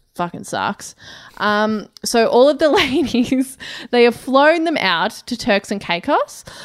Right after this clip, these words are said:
And those who have watched New York know that this place is where amazing drama happens. It's a paradise, and they kind of bring hell to paradise each and every time they go here.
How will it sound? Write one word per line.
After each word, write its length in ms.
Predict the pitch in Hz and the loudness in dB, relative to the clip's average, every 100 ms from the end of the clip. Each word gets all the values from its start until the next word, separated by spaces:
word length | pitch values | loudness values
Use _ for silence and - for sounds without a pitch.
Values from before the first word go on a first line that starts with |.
| - - - | -18 -10 -2
And 220 | 208 214 | 0 2
those 260 | 226 233 | 4 2
who 80 | 247 | 2
have 160 | 214 196 | 0 0
watched 240 | 190 - | -4 -2
New 140 | 240 269 | -2 2
York 420 | 277 277 269 269 | 6 6 6 2
know 240 | 226 208 | 0 2
that 260 | 202 170 - | 2 0 0
this 200 | 240 - | -4 -4
place 600 | - 170 165 196 - - _ | -2 0 0 -2 -10 -20 _
is 320 | - 185 180 190 | -6 -4 -4 -6
where 440 | 175 170 170 - | -6 -4 -4 -4
amazing 540 | - 185 175 180 180 185 | -6 -4 -2 -2 -4 -4
drama 280 | 175 160 147 | -4 -4 -6
happens. 520 | 160 180 262 285 262 | -6 -6 -4 -4 -4
It's 120 | 208 - | -4 -4
a 60 | |
paradise, 920 | - 330 320 269 165 - 190 - - - - _ - | -2 2 4 4 2 0 -2 -4 -16 -20 -20 _ -4
and 220 | 208 208 | -2 2
they 140 | 208 | 0
kind 220 | 196 208 202 | 0 0 0
of 80 | |
bring 160 | 202 202 | -2 -4
hell 420 | 196 190 175 170 | -4 0 0 0
to 100 | - | -4
paradise 580 | - 170 165 156 151 - - | -8 -8 -6 -4 -6 -6 -10
each 180 | 175 | -8
and 60 | 165 | -8
every 140 | 160 | -8
time 280 | 165 165 156 | -8 -8 -8
they 120 | 165 | -8
go 240 | 156 156 165 | -6 -6 -6
here. 360 | - 98 120 | -8 -8 -8